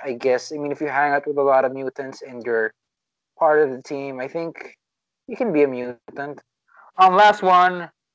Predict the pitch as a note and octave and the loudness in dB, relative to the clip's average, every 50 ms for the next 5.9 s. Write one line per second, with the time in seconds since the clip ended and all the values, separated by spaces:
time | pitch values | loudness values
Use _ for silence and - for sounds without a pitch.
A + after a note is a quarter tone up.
0 | _ _ _ - D3+ - - F3 F3+ F3 F3 F3 F3 D#3+ D3+ D3+ D3 C#3 C3 - | _ _ _ -12 -12 -2 2 4 4 4 4 2 0 2 4 4 4 4 2 -2
1 | - - E3+ E3 - - - _ _ - - - - _ - D#3 D3 C#3+ C#3 C#3 | -2 0 0 2 0 -2 -4 _ _ -20 -20 -20 -18 _ 0 2 4 4 4 4
2 | C#3 C3+ C3+ C#3 C3+ B2+ _ _ _ _ _ _ _ _ _ _ _ E3 E3 E3+ | 2 0 -4 -12 -16 -20 _ _ _ _ _ _ _ _ _ _ _ -4 -2 0
3 | E3+ F3 E3+ D#3+ - - F3+ D#3+ D3 - - D#3 D3 C#3+ C#3 C3 B2+ D#3 E3+ F3 | 2 2 0 0 2 2 2 2 2 2 -2 -2 -2 -2 -2 0 2 4 4 2
4 | E3 D#3 _ F3+ F3 D3 D3+ D3 D3 C#3+ C3+ B2+ C3+ - - C3 A#2+ B2 B2 C3 | 0 -4 _ -10 -2 2 2 4 4 2 0 -4 -8 -10 -8 -8 -6 -4 -2 0
5 | C3+ D3 C#3 C3 C3+ B2+ B2+ A#2+ A#2+ A#2+ A2 - B2+ A#2+ A#2 A2+ A2+ B2+ | 0 -2 -2 -6 -10 -12 -14 -12 -14 -14 -10 -8 -8 -8 -6 -8 -10 -14